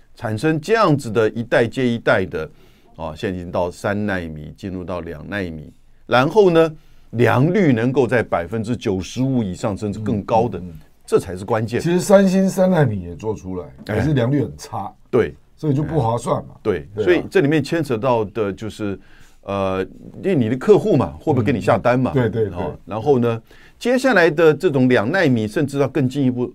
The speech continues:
Speaker 1: 叫一点四奈米哈，
Speaker 2: 嗯。
Speaker 1: 那个大概已经不是在手机在用了，你知道吗？
Speaker 2: 嗯，嗯，嗯。
Speaker 1: 因为现在手机在用的四奈米最新的，
Speaker 2: 嗯。
Speaker 1: 其实用的时间相当长，那都是A I，
Speaker 2: 嗯。
Speaker 1: 然后呢，这个比如说量子运算，
Speaker 2: 嗯，嗯，嗯。
Speaker 1: 哦，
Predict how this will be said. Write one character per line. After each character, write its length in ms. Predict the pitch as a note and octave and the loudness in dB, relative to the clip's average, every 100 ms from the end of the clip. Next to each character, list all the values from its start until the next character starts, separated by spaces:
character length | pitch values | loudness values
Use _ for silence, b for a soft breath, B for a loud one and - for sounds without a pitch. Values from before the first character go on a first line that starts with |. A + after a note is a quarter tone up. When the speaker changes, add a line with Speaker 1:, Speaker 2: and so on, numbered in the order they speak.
| - | -4
Speaker 1:
叫 180 | C3 G#2+ | -4 -4
一 160 | D3 D3 | -6 -6
点 360 | C#3+ G#2+ F2+ F2+ | -6 -6 -6 -10
四 400 | - - D3 A2+ | -14 -6 -4 -2
奈 240 | B2+ G#2 | -2 -4
米 200 | E2+ D2+ | -6 -10
哈， 160 | E2 D2+ B | -14 -16 B
Speaker 2:
嗯。 200 | G#2+ G2 D2+ B - | -12 -12 -14 B -6
Speaker 1:
那 60 | C#4+ | 0
个 80 | - | 4
大 100 | A3 | 4
概 60 | |
已 80 | E3 | 4
经 140 | D3 D#3+ | 2 0
不 80 | |
是 140 | E3 F#3 | 0 2
在 100 | D3 | 2
手 220 | A2 E2+ | 0 -6
机 180 | G#2+ D#3+ | -6 0
在 140 | D#3+ | 2
用 240 | B2 G#2+ F2+ | 2 0 -2
了， 100 | D#2+ | -8
你 80 | |
知 80 | D#2 | -6
道 140 | G2 F2 | -6 -4
吗？ 260 | F2 F2 | -6 -8
Speaker 2:
嗯， 80 | E2 - | -12 -18
嗯， 20 | |
嗯。 160 | - - | -20 -4
Speaker 1:
因 80 | F3+ | 2
为 80 | F#3 | 4
现 160 | F3 | 4
在 100 | F3+ | 4
手 220 | D#3 B2+ A2 | 4 2 -2
机 160 | C#3 | 0
在 100 | C#3 | 2
用 180 | C3 B2+ | 2 2
的 80 | G#2+ | 0
四 320 | - C#3+ B2+ | -4 -4 0
奈 200 | A#2+ A2 | 0 0
米 220 | G2 F#2 | -2 -4
最 260 | D#2+ B2+ G2+ | -4 -2 -2
新 320 | - A#2 A2 | -4 -4 -2
的， 140 | F#2+ E2 | -4 -6
Speaker 2:
嗯。 80 | |
Speaker 1:
其 160 | A2+ A2 | -6 -4
实 120 | D#3 | -2
用 180 | D#3+ C#3 | 0 0
的 80 | A2+ - - | -2 -8 -20
时 180 | - - | -16 -10
间 300 | A2+ C3 B2+ - _ | -4 -2 -2 -6 _
相 220 | - C#3 | -8 -4
当 100 | D3 | -4
长， 280 | C#3+ D2+ D2+ b b b b b b b b | -4 -8 -14 b b b b b b b b
那 100 | F#3+ | 0
都 160 | F#3 F3 | 2 2
是 100 | F3+ | 2
A 200 | C#3+ D3+ - | 2 0 0
I， 440 | C3+ C3+ C#3 C#3+ | -2 0 0 -4
Speaker 2:
嗯。 240 | C#3 G#2 E2+ - - | -8 -10 -12 -16 -10
Speaker 1:
然 120 | G2+ | -2
后 120 | B2 | 0
呢， 380 | A2 G#2 G#2 G#2+ A2 _ | 0 0 -2 -6 -14 _
这 160 | G#2+ G2 | -8 -4
个 320 | G#2 F#2 F2 | -2 -2 -2
比 120 | F#2 | -4
如 60 | F#2 | -4
说 80 | |
量 240 | A2+ C3+ G2 | 0 0 -2
子 160 | E2 | -6
运 220 | F#2 C#3 A2 | -2 0 0
算， 340 | D3+ C3 F#2 | 2 2 2
Speaker 2:
嗯， 40 | G2+ | -4
嗯， 200 | A#2+ F#2+ | -8 -8
嗯。 80 | F2 | -8
Speaker 1:
哦， 180 | D#2 | -8